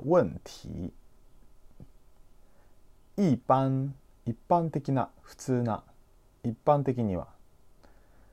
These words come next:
他做的工作是一般人不想做的。一般、城市人的收入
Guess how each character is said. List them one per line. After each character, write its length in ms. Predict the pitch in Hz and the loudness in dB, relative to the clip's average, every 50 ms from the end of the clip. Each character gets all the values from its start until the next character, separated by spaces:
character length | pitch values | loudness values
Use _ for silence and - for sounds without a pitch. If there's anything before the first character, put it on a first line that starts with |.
| - - _ - _ - - - - - - - - - - - - - - | -20 -20 _ -6 _ 2 2 2 2 -2 -6 -8 -8 -8 -8 -8 -10 -10 -6
他 400 | - 180 190 190 190 196 196 190 185 - | -2 2 2 4 6 4 4 4 0 0
做 420 | - - 220 180 127 107 101 92 | 2 6 8 8 8 8 6 4
的 260 | 85 95 95 80 - - - - | 2 2 0 0 0 -4 0 4
工 380 | 147 147 147 151 156 151 139 | 4 6 6 4 2 0 -2
作 380 | 131 - 170 147 110 90 80 90 | 0 2 4 4 4 4 2 -2
是 420 | - - - - 151 131 101 - - - _ - - - - - _ - _ | -6 -10 -8 -2 -2 0 0 -2 -4 -10 _ -20 -20 -20 -20 -20 _ -10 _
一 120 | - 180 175 - - | -2 -2 -2 0 4
般 260 | - 160 156 160 160 | 4 4 6 4 2
人 560 | 160 151 127 107 104 90 87 90 90 110 127 127 - _ - | 0 0 2 2 2 2 2 0 -2 -4 -6 -10 -14 _ -2
不 140 | 190 202 180 | -2 -2 0
想 360 | - - - 120 87 78 76 69 73 - | 0 -2 0 0 0 -2 -4 -10 -12 -8
做 380 | - - 170 139 95 73 50 - - | 0 2 4 4 4 4 2 -2 -2
的。 180 | - - - - - - - _ _ _ _ _ _ _ _ _ _ _ _ _ _ _ - _ _ _ _ _ _ - _ _ _ | -2 -2 -2 -4 -10 -20 -20 _ _ _ _ _ _ _ _ _ _ _ _ _ _ _ -20 _ _ _ _ _ _ -20 _ _ _
一 180 | - 185 190 151 | -2 0 0 0
般、 640 | 131 - - 147 143 143 139 143 143 143 143 147 143 - - _ _ _ _ _ - - - - - - _ - - - _ _ _ _ | 0 4 4 6 6 6 4 2 0 0 -2 -4 -8 -10 -16 _ _ _ _ _ -20 -20 -20 -20 -20 -20 _ -20 -20 -20 _ _ _ _
城 380 | - - - 120 120 131 151 160 | -6 0 2 2 2 2 2 0
市 460 | - - - - 233 233 196 131 104 | -2 -4 -4 0 2 2 2 2 4
人 360 | 101 107 95 92 98 107 113 | 4 4 4 2 2 0 0
的 220 | 104 117 110 - - - | 2 2 2 2 -2 -8
收 500 | - - - - 190 175 165 165 165 160 | -16 -18 -2 4 6 6 6 6 6 4
入 340 | 165 180 196 160 107 - - | 4 4 4 4 4 2 0